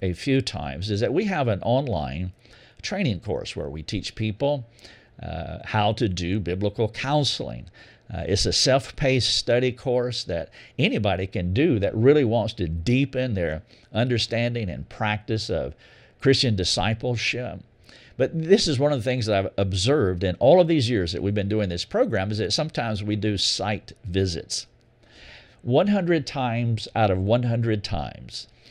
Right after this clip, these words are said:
the people that we meet on site, in their homes, where they live, they're different from the person that we understood them to be as we interacted with them online. I'm not saying that they were <laughs> evil.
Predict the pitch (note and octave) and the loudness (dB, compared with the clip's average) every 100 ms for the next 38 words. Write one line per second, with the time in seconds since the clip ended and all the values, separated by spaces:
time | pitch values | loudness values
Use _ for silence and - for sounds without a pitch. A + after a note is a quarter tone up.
0 | - - G2 - - F3 E3 D3+ A2+ - | -18 -6 -4 0 2 4 4 0 0 -2
1 | G#2+ A2+ G2 A2 A#2 C#2+ C2+ - - _ | 0 0 0 -2 -2 -6 -12 -18 -20 _
2 | _ _ _ - A2 G2+ - - A2+ C#2+ | _ _ _ -4 0 0 0 -2 -2 -6
3 | - - - A#2+ A#2+ A#2 G2+ - A#2 F2 | -8 -10 -2 0 2 2 0 0 0 0
4 | A1+ F2+ - G2 G#2+ G#2 G2+ G2 A2 D#2 | -4 -10 -2 2 4 4 4 2 0 0
5 | A1+ A#1 C#2 _ _ _ _ _ _ _ | -4 -10 -16 _ _ _ _ _ _ _
6 | - A2 G2 A#2+ C3+ B2 - G2+ F#2+ - | 0 2 4 2 2 -2 -4 -4 -6 -2
7 | A#2 A2 A2+ F#2 E2 G#2 G#2+ G2+ A2 F#2+ | 0 0 -2 -4 -2 -2 -2 0 0 0
8 | F#2 - G#2+ F#2 G2 F2+ - D#2+ F#2 F#2+ | -2 0 2 2 0 -2 -4 -2 0 0
9 | C#2+ C2 - _ _ _ _ _ - F#2+ | -2 -10 -18 _ _ _ _ _ 0 2
10 | G#2 G#2 G#2 F#2+ G2 G#2 G2 F2+ E2+ F2+ | 2 2 2 2 2 0 -2 -2 -2 -2
11 | E2 E2+ F2+ E2+ F2 F#2+ C2+ G#1+ A#1 - | -2 -2 -2 -2 -2 -4 -4 -10 -16 -20
12 | - - F3+ D#3 D#2+ C#3 C#3 G#2+ G#2 G#2+ | -20 -10 -4 -4 -2 0 0 0 2 2
13 | - C3+ C#3+ B2+ E2+ G#2+ | 2 4 6 6 4 -2